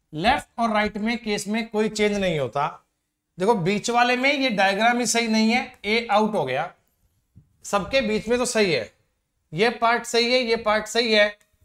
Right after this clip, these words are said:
बी मुझे उत्तर लग रहा है। सी में देखो यहाँ गड़बड़ है और डी में, बेटा डी में ये आकृति सही है, ये आकृति सही है, बीच में ये लाइन जो एक्स्ट्रा आपको दी गई थी, डी में क्या फॉल्ट है भाई?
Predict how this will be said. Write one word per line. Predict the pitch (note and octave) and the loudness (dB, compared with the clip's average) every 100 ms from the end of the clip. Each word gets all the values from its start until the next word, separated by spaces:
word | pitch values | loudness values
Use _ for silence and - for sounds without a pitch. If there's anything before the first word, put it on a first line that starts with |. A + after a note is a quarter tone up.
| _ | _
बी | C3 D#3+ B3+ | -6 0 2
मुझे | C4+ A#3+ B3+ | 2 2 0
उत्तर | B3+ - A#3+ | 0 -4 -2
लग | G#3 D3 | 0 0
रहा | C3 | -2
है। | G#2+ - _ _ _ _ - | -6 -12 _ _ _ _ -8
सी | - G3+ A3 | -4 -2 0
में | B3 C#4 | 0 0
देखो | B3+ C4+ | 0 -2
यहाँ | G#3+ F3 A3+ A3 | -4 -2 -2 0
गड़बड़ | G#3+ A3 A#3 | 0 4 4
है | C4 - _ _ _ _ - | 2 -2 _ _ _ _ -6
और | G3 F3 | -2 -2
डी | D3+ G3+ | -2 0
में, | A3+ C#4 A3 - - _ _ - | 2 2 0 -6 -16 _ _ -10
बेटा | G#3 G#3 | -6 -4
डी | D#3+ G3+ G#3+ | -4 -4 -2
में | C4 | -2
ये | D4 B3 B3 | -2 -2 -4
आकृति | A#3 A3 A3 A#3 A3 | -4 -4 -6 -6 -6
सही | A#3 A#3 | -4 -2
है, | C4 | -4
ये | A3+ A3 | -2 -2
आकृति | G#3 G#3+ A#3 A3 | -2 -6 -6 -4
सही | B3+ A#3+ | -4 -2
है, | A3 A3+ - _ _ _ _ _ | 0 -2 -6 _ _ _ _ _
बीच | C3+ G3 - | -6 -4 -2
में | A#3+ D4+ | -2 -2
ये | D4+ C#4+ | -2 -2
लाइन | A3 A#3+ B3 | 0 0 -4
जो | C#4 A3 | -6 -6
एक्स्ट्रा | F#3+ - C4+ | -8 -4 -4
आपको | C4 B3 | -2 -4
दी | A3 A3 | -2 -2
गई | A#3+ | -4
थी, | A3 G3+ A3 A3 _ _ _ _ - | -2 -4 -6 -12 _ _ _ _ -12
डी | C3+ F#3 | -4 -2
में | A3+ C#4 | -2 -4
क्या | B3+ | -4
फॉल्ट | A#3 F#3+ D#3 | -2 -2 0
है | C#3+ | -2
भाई? | A#2 G3+ | -4 -6